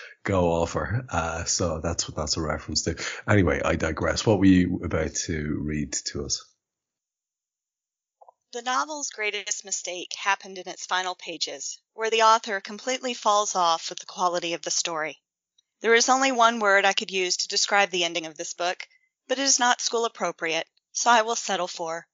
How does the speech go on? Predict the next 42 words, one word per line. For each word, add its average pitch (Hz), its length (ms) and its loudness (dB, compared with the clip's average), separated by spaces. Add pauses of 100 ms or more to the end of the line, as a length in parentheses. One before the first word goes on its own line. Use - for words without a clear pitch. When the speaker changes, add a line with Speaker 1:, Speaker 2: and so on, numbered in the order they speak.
(120)
Speaker 2:
disappointing. 160 720 -6 (920)
And 185 160 0
that 196 120 8
<laughs> - 320 -2
is - 160 4
from - 320 4 (100)
an 196 160 2
excerpt 233 500 4
of 190 200 0
a 175 180 0 (320)
critical 330 320 2
analysis 196 720 2
my 190 100 -2
sixteen-year-old 190 880 -4
wrote 185 400 -4 (300)
for 180 260 6
Speaker 1:
<laughs> - 180 4
Speaker 2:
his - 360 4
English 277 480 4
class. 190 500 4 (540)
And 226 100 2
he 254 100 0
has 254 140 0
been 247 140 -2
going 226 320 6
on 233 280 6
and 254 120 0
on 202 240 4
about 180 260 0
this. 196 200 -10
It's, - 280 -6 (120)
the 214 100 -6
book 254 180 2
is 277 140 -6
called, 185 300 0
um, 175 420 0 (180)
All 202 140 6
the 202 100 -2
Light 185 240 4
We 190 140 -10
Cannot 185 360 -2
See, 160 440 -6